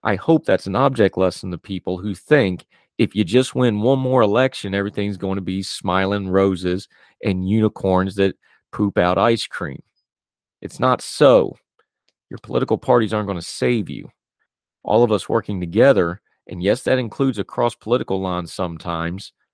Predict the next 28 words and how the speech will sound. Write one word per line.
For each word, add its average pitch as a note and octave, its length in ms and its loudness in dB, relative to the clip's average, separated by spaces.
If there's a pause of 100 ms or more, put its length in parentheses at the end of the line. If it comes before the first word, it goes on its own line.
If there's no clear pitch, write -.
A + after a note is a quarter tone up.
(320)
just C3 260 2
might. B2+ 520 0 (1000)
Learn A#2 200 -2
the A#2+ 60 -2
lessons A#2 460 0
from G#2+ 200 -8
folks A2+ 280 0
that G2 100 -4
live G2+ 220 2
it G2 80 -4
the - 80 -6
hard B2 380 2
way F2 340 0 (400)
in G2+ 160 -8
the F#2 80 -2
hills G2+ 280 0
and G2 80 -8
hollers G2 340 0
of F2 80 -8
West F2+ 260 -6
Virginia. F#2 560 -6 (560)
Doesn't A2+ 180 -4
matter A#2+ 240 2
which F#2 240 -2
political A2 380 0
party's F#2+ 380 -2
in D#2+ 120 -10
charge. E2 680 0